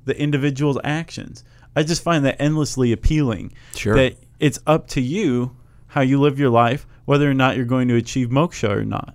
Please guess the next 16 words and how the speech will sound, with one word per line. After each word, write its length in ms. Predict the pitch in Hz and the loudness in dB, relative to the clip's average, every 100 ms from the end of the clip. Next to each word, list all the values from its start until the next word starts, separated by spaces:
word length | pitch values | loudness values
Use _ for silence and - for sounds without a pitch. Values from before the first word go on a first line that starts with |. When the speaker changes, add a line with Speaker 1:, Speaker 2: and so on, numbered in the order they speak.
| - | -2
Speaker 2:
Yeah. 240 | 127 131 - - | 0 0 -6 -2
Speaker 1:
That's, 240 | 147 - | -2 -2
I 100 | 131 | -2
just 280 | 139 135 - - | -2 -4 -6 -6
think 220 | 143 120 | -6 -2
that's 180 | 110 - | -2 -2
super 280 | 143 120 107 | -4 -2 -4
cool. 380 | - 156 - - | -4 -4 -6 -4
Speaker 2:
Absolutely. 640 | 120 117 110 107 - 87 - | -2 -2 -2 -2 -2 -8 -4
Speaker 1:
You 80 | 139 | 0
know? 220 | 131 143 - | 0 0 -2
Speaker 2:
'Cause 180 | 135 117 | -2 2
your 100 | 123 | 2
actions 380 | 123 - 120 104 | 2 0 -4 -2
should 200 | - 107 | -2 -2
reflect, 560 | 101 - 98 - - | -2 0 0 0 -8